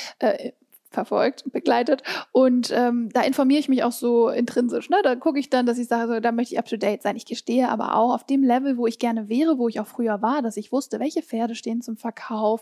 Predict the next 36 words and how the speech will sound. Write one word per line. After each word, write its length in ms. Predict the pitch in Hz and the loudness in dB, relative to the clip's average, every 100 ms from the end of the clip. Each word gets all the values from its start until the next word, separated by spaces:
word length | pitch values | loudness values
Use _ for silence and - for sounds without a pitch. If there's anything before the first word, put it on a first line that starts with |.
| - - - | -6 -10 -2
was 140 | 302 | 0
ist 120 | 320 | 0
gerade 240 | - 247 247 | 0 0 2
irgendwie 340 | 240 254 240 | 2 0 0
der 120 | 233 | -2
beliebteste, 680 | 233 240 233 254 - - 240 | -2 -2 0 0 -2 -6 -8
tollste 600 | - 214 226 226 247 226 | -6 0 0 0 2 2
Deckhengst 640 | 220 226 - 240 247 226 - | 2 -2 -2 0 0 0 0
in 140 | 247 | 2
der 260 | 240 226 226 | 4 2 0
Branche, 720 | 220 254 262 285 247 254 247 | 0 2 4 4 4 4 6
ja? 240 | 226 247 - - - | 4 2 -2 -8 0
Welche 300 | 254 320 320 | 2 4 4
Pferde 340 | 226 262 254 | 4 4 4
gehen 400 | 226 247 247 240 | 2 2 2 2
bei, 340 | 233 226 233 226 - - | 2 2 2 0 -4 -4
in 100 | - | 0
Pferden 460 | 233 233 233 240 240 | 2 2 2 2 0
gerade 260 | 214 226 226 | 0 2 2
über 160 | 220 | 2
die 140 | 226 226 | 2 2
Auktion 560 | 226 - - 233 233 | 0 -6 -4 -2 -2
und 80 | 220 | 0
solche 320 | 226 269 277 | 0 0 -2
Geschichten 400 | 240 - 254 - | -6 -4 -4 -4
oder 160 | 233 233 | 0 0
auch 100 | 240 | 2
Bundeschampionat, 800 | 262 277 262 - 240 247 220 226 | 0 0 -2 -2 -2 -2 -2 -2
das 140 | 233 | -2
waren 100 | 247 | -2
alles 240 | 269 285 - | 0 -2 -2
so 80 | |
Dinge, 240 | 220 247 247 | -2 0 0
da 140 | 220 | 2
war 160 | 226 226 | 2 0
ich 120 | - | -2